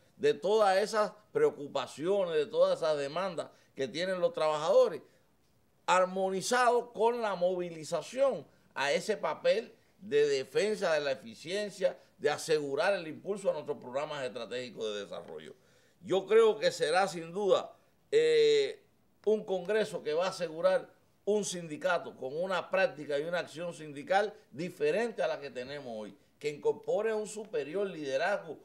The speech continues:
una mayor capacidad de convocatoria, sobre todo, y un ejercicio de movilización superior. Un sindicato que tiene que cambiar, como cambia la sociedad,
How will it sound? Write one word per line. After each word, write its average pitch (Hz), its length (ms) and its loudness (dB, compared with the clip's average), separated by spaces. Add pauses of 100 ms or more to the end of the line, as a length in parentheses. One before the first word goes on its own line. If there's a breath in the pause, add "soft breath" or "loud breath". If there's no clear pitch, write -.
(180 loud breath)
una 190 280 -4
mayor 170 400 2
capacidad 156 600 -2
de 170 140 -2
convocatoria, 139 920 -4 (240 soft breath)
sobre 147 300 2
todo, 190 360 2
y 175 100 -6
un 214 160 -4
ejercicio 175 760 -6
de 156 80 -2
movilización 151 840 -6 (200 loud breath)
superior. 131 640 -6 (320 soft breath)
Un 220 180 -2
sindicato 202 600 -2
que 185 120 -6
tiene 226 300 -4
que 254 140 -2
cambiar, 160 640 -4
como 135 300 -14
cambia 240 360 2
la 208 140 -2
sociedad, 160 720 -6